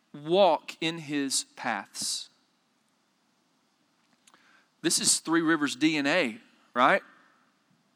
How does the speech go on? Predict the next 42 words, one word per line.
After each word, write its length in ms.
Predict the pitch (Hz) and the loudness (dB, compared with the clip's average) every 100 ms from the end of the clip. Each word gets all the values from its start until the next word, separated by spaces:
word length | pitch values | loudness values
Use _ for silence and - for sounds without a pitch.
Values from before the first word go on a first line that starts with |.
| _ | _
What 160 | 160 190 | 0 2
is 100 | 185 | 4
our 140 | 190 | 4
definition 640 | 175 185 180 175 190 - 147 | 4 2 0 -2 0 -2 -4
of 80 | |
discipleship? 760 | 131 151 180 185 147 - 135 113 | -4 2 6 4 4 -6 -4 0
We 100 | 156 | -2
break 280 | 156 185 185 | 2 0 2
it 40 | |
down 180 | 180 190 | -2 0
into 160 | 180 151 | 0 -4
two 260 | - 202 | -4 -4
words, 400 | 185 196 170 127 | 0 4 4 2
right? 280 | 127 151 185 - - - _ _ _ _ - | 2 2 2 -2 -20 -20 _ _ _ _ 0
You 100 | 185 | 2
ought 40 | |
to 100 | 185 | 2
know 160 | 165 160 | 2 2
this. 400 | 151 190 - - | 0 0 -2 -4
What 120 | 175 190 | -4 -4
are 40 | |
the 100 | 170 | -4
two 240 | - 208 | -4 -4
words 280 | 180 196 175 | 2 2 2
we 80 | 180 | -2
break 260 | 170 190 175 | 0 0 2
down 160 | 190 | -2
discipleship 760 | 175 - 190 190 185 - 196 190 | -2 2 2 2 -2 -6 -8 -4
in? 260 | 202 208 - - _ _ _ _ | -2 -2 -6 -20 _ _ _ _
Hear 480 | - 190 208 233 247 - - _ _ _ _ _ | -4 4 8 8 6 -6 -20 _ _ _ _ _
and 100 | 127 | -6
obey, 380 | 151 214 226 104 - - _ _ _ _ _ - | 2 4 4 2 -10 -20 _ _ _ _ _ -10
right? 240 | 139 214 _ | -6 -6 _
That's, 260 | 156 - - | -6 -2 -4
that's 280 | - 143 - | -4 -6 -2
discipleship. 680 | 170 240 233 139 - 123 104 | 4 8 8 6 -4 -4 -2
Read 160 | 143 | -4
the 80 | 170 | -2
Bible, 320 | 180 156 170 | 2 4 4
hear 380 | 180 - 151 196 | -2 -4 -4 -4
God's 340 | 185 190 202 170 | 0 4 4 2
word, 340 | 196 226 226 | 0 2 0